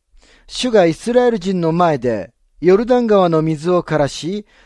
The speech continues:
ついに彼らが渡ってきたことを聞いて、イスラエル人のために彼らの心がしなえ、彼らのうちにもはや勇気がなくなってしまった。」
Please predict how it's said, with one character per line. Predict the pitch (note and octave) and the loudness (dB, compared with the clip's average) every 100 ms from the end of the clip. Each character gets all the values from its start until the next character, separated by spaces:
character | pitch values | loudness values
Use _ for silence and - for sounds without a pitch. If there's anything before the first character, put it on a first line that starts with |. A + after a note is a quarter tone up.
| _ | _
つ | - - | -10 -6
い | C4+ | -2
に | F#3 | -2
彼 | - G3+ F#3+ | 0 0 2
ら | D#3 | 2
が | C#3 C#3 | 2 2
渡 | C#3 D3+ A3 | 0 0 -2
っ | - | 0
て | G#3+ | -4
き | - | -2
た | G3+ | -6
こ | F3+ F3+ | -4 -6
と | - | -2
を | E3+ | -4
聞 | - - | -4 -10
い | C#3+ | -8
て、 | D3+ D#3+ G3 - _ _ | 0 0 0 -8 _ _
イ | E3+ | -10
ス | - B3 | -8 0
ラ | B3+ | 2
エ | A3+ | 2
ル | |
人 | E3 E3+ | 0 -4
の | D#3 | -4
た | D3 D3 | -4 -4
め | D3 | -4
に | D3 F3+ A3 - _ | -4 -6 -8 -12 _
彼 | - B3 G#3 | -2 2 4
ら | D#3+ | 2
の | D3+ | 0
心 | - D3+ - G#3 G3 | -4 -6 0 2 2
が | D#3+ | 0
し | C3 - | -2 -6
な | C#3+ B2 | -6 -6
え、 | G2+ - _ _ _ | -8 -14 _ _ _
彼 | G#3 G3 | 0 2
ら | E3 | 2
の | D#3 | 0
う | D3+ | -2
ち | - D3+ | -6 -6
に | G3+ A3 - _ - | -6 -6 -12 _ -6
も | F3 A#3 | 0 2
は | F#3 | 2
や | C#3 G#2+ F#2 _ _ | 0 -2 -8 _ _
勇 | F#3 B3 | -6 -6
気 | G3+ E3 | -6 0
が | E3+ | 0
な | D#3 C#3+ | 2 -2
く | - | -4
な | F#3 F3 | -4 -4
っ | |
て | - F#3 | -4 -6
し | - A2 | -6 -12
ま | |
っ | F#2+ | -16
た。」 | - - | -18 -20